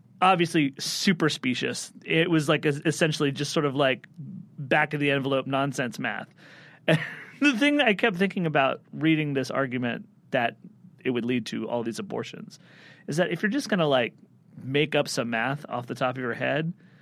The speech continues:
think a little bigger, man. Why stop at nine hundred thousand abortions? Like, you should be one point four million abortions.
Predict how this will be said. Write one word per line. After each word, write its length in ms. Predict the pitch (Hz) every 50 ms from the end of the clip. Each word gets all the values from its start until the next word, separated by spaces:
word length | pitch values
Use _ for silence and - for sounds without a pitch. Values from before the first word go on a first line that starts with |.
| - - - _ _ _ _ _ -
think 300 | - - 254 269 277 -
a 40 |
little 200 | 247 247 247 240
bigger, 340 | 196 160 175 202 196 180 151 127
man. 440 | 127 123 123 131 139 151 160 156 - - - _ _
Why 340 | - 143 143 165 180 196 214
stop 280 | 202 - - 214 196 -
at 80 | 185 165
nine 180 | 175 185 180
hundred 300 | 170 175 170 160 156 147
thousand 340 | - 151 147 147 135 147 139
abortions? 760 | 131 120 123 127 139 151 - - - - - - - - - _ _ -
Like, 220 | 160 160 165 143 143
you 100 | 165 165
should 160 | 160 - 170
be 80 | 156 156
one 220 | 143 143 151 151
point 200 | 143 151 143 127
four 160 | - 143 135 123
million 300 | 120 127 143 147 120 101
abortions. 720 | 98 92 78 69 - - - - - - - - - -